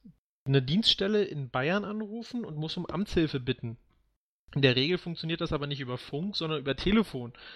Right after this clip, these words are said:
Das heißt, der ruft im, im besten Fall noch von seinem Privathandy, das er im Dienst mitführt, äh, irgendeine Wache in Bayern an,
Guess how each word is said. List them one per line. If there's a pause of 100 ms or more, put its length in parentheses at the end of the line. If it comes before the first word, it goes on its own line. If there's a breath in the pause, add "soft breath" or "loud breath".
(240 loud breath)
Das
heißt,
der
ruft (200)
im, (260)
im
besten
Fall
noch
von
seinem
Privathandy,
das
er
im
Dienst
mitführt, (540 loud breath)
äh, (140)
irgendeine
Wache
in
Bayern
an,